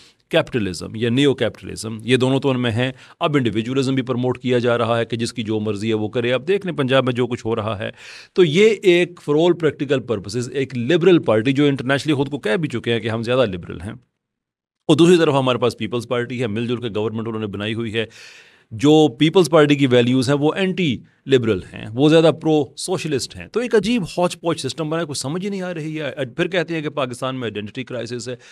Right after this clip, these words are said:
वो कैसे ना हो आइडेंटिटी क्राइसिस? ये आप, ये कह, आप कह रहे हैं कि जैसे पूरी दुनिया में एक फसाद फैला हुआ है,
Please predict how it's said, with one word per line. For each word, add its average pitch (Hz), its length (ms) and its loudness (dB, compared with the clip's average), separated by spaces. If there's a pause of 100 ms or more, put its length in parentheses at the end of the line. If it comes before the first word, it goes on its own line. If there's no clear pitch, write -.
(140)
वो 196 60 -4
कैसे 233 360 2
ना 170 100 0
हो 120 200 -4
आइडेंटिटी 104 380 -6
क्राइसिस? 80 500 -12 (560)
ये 165 80 2
आप, 185 160 2
ये 180 120 0
कह, 147 360 -6
आप 151 220 -4
कह 156 140 2
रहे 156 200 0
हैं 143 400 -6 (840)
कि 151 80 -2
जैसे 139 200 -2
पूरी 170 280 0
दुनिया 131 360 0
में 160 100 0
एक 131 120 -4
फसाद 117 300 -4
फैला 110 260 -6
हुआ 104 280 -6
है, 104 220 -12